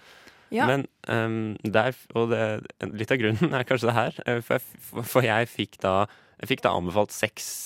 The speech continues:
Speaker 2: spillelister, og tre av de var Women O Experimental, Fierce Femmes, altså Femmes, jeg vet ikke helt hvordan man uttaler det på engelsk, eh,
Speaker 1: Nei, det er
Speaker 2: Women
Speaker 1: vanskelig.
Speaker 2: O Acoustic.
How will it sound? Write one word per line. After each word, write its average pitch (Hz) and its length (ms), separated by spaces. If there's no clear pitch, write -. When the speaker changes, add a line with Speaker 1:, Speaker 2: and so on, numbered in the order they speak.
Speaker 2:
spillelister, 104 480
og - 180
tre 101 160
av 95 80
de 131 160
var 98 300
Women 131 400
O 147 80
Experimental, 139 640
Fierce - 640
Femmes, - 720
altså 95 300
Femmes, 95 400
jeg 98 160
vet 101 160
ikke 175 140
helt 127 100
hvordan 101 140
man 113 100
uttaler 85 300
det - 80
på 90 80
engelsk, 113 260
eh, - 160
Speaker 1:
Nei, - 480
det - 80
er 101 80
Speaker 2:
Women 147 240
Speaker 1:
vanskelig. - 80
Speaker 2:
O 123 240
Acoustic. - 680